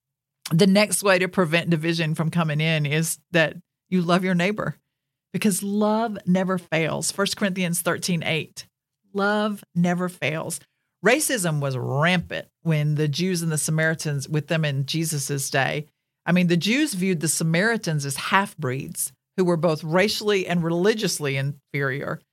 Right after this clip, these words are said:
And the Samaritans, in turn, hated the Jews. I know that had to break God's heart. You know, the two groups detested each other so much that they lived in <laughs> separate parts of the country.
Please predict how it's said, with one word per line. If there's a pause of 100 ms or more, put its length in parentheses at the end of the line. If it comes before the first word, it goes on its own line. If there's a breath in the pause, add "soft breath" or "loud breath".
(400)
And
the
Samaritans,
in
turn,
hated
the
Jews.
I
know
that
had
to
break
God's
heart. (640)
You
know,
the
two
groups
detested
each
other
so
much
that
they
lived
in
<laughs>
separate
parts
of
the
country.